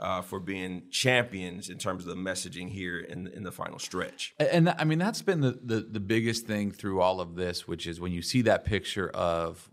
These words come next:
Speaker 1: William Thomas standing next to Riley Gaines
Speaker 2: Yeah.
Speaker 1: on the podium, it, it really, a-, and th-, this will be something that we'll talk about when we talk about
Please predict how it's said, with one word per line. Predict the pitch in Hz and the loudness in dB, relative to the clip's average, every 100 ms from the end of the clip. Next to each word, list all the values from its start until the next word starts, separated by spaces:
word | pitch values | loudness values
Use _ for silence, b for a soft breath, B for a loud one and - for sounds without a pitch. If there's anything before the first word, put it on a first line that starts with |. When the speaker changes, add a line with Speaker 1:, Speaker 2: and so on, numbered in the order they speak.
| _ | _
Speaker 1:
William | 92 92 92 82 | 0 2 2 0
Thomas | - 87 85 85 | 2 2 2 -2
standing | - - 87 85 87 | -4 -4 -2 -2 -4
next | 85 - | -6 -4
to | 87 | -4
Riley | 90 87 85 | -4 -4 -6
Gaines | 85 85 85 85 | -6 -6 -6 -4
Speaker 2:
Yeah. | |
Speaker 1:
on | 85 | -4
the | 82 | -4
podium, | 92 90 85 85 80 - b b b b b _ | 0 0 0 -4 -10 -14 b b b b b _
it, | 110 - | -2 0
it | 117 117 | 0 0
really, | 117 139 139 120 104 101 B B B B B _ _ _ _ _ | 4 6 6 4 2 -2 B B B B B _ _ _ _ _
a-, | 87 76 107 - | 0 2 2 2
and | 113 110 | 4 4
th-, | 113 | 2
this | 120 - | 2 2
will | |
be | 107 104 | 2 2
something | 104 87 98 | 2 0 0
that | |
we'll | 90 | -2
talk | - 90 90 | 2 2 4
about | 90 87 | 0 0
when | |
we | 87 | -2
talk | 92 90 | 0 0
about | 90 85 - | 2 -2 -4